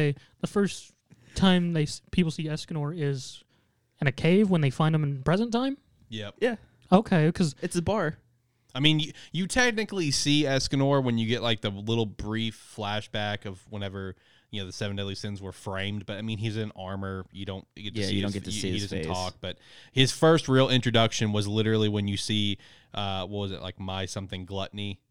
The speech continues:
Speaker 2: you know, uh, his
Speaker 1: Mm-hmm.
Speaker 2: bar, and he's, like, wiping off some glasses. That's his literal first introduction.
Speaker 3: Yeah.
Speaker 1: Okay, because, wait, which one's Esc-, Escanor's Gluttony or Escanor's R one?
Speaker 2: Escanor's Pride.
Speaker 1: Okay.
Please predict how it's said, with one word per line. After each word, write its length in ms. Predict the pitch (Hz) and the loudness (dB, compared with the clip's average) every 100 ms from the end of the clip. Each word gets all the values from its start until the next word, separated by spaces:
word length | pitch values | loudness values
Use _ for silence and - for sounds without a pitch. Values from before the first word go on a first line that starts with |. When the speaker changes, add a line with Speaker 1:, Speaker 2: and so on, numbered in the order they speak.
| - | -14
Speaker 2:
you 140 | 98 | -10
know, 240 | 92 90 92 | -8 -8 -6
uh, 240 | - 92 90 | -4 -4 -2
his 180 | 104 | -4
Speaker 1:
Mm-hmm. 80 | 98 | -4
Speaker 2:
bar, 400 | 101 98 92 90 - | -4 -4 -4 -8 -10
and 100 | 98 | -10
he's, 100 | 95 | -10
like, 140 | 90 | -10
wiping 300 | 92 92 92 | -8 -8 -10
off 160 | 92 - | -12 -12
some 120 | 92 | -12
glasses. 400 | 92 87 85 92 | -10 -10 -10 -8
That's 200 | 98 98 | -8 -8
his 120 | 107 98 | -10 -10
literal 320 | 101 98 92 | -10 -8 -10
first 300 | - 92 - | -10 -12 -12
introduction. 520 | 87 87 85 - 90 | -12 -10 -12 -12 -12
Speaker 3:
Yeah. 180 | 95 95 - _ _ _ _ _ _ - | -12 -12 -16 _ _ _ _ _ _ -4
Speaker 1:
Okay, 360 | 196 - 151 | -4 -2 -4
because, 560 | 151 151 - 156 143 - _ _ _ _ _ _ _ _ _ _ _ _ | -2 -4 -2 -2 -4 -10 _ _ _ _ _ _ _ _ _ _ _ _
wait, 120 | 160 139 | 4 4
which 220 | 156 - | 2 0
one's 100 | 165 | -2
Esc-, 320 | 165 185 170 | -2 -4 -2
Escanor's 380 | 175 - 185 160 | -2 0 2 2
Gluttony 340 | - 190 214 | 0 0 2
or 160 | 202 156 | 2 2
Escanor's 760 | 160 - 165 147 131 - - - | 0 -2 0 0 0 -6 -12 -4
R 140 | 151 143 | -2 0
one? 420 | 143 143 139 139 _ | -2 -4 -8 -14 _
Speaker 2:
Escanor's 400 | 113 113 131 123 | -6 -4 0 -2
Pride. 560 | - - 110 95 85 82 | -2 -2 0 0 -4 -2
Speaker 1:
Okay. 380 | 175 175 165 139 | 0 2 2 0